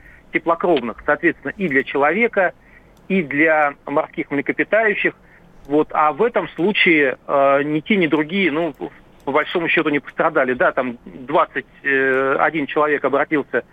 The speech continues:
за медицинской помощью, но все-таки, э, там какого-то у-, у-, существенного ущерба для здоровья вот эти красные приливы,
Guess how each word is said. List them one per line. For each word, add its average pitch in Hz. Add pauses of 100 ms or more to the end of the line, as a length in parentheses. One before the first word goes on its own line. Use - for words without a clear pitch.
(400)
за 135
медицинской 160
помощью, 190
но 175
все-таки, - (500)
э, 139
там 131
какого-то 135
у-, 160
у-, 131 (380)
существенного 151
ущерба 151
для 131
здоровья 143 (540)
вот 127
эти 147
красные 151
приливы, 143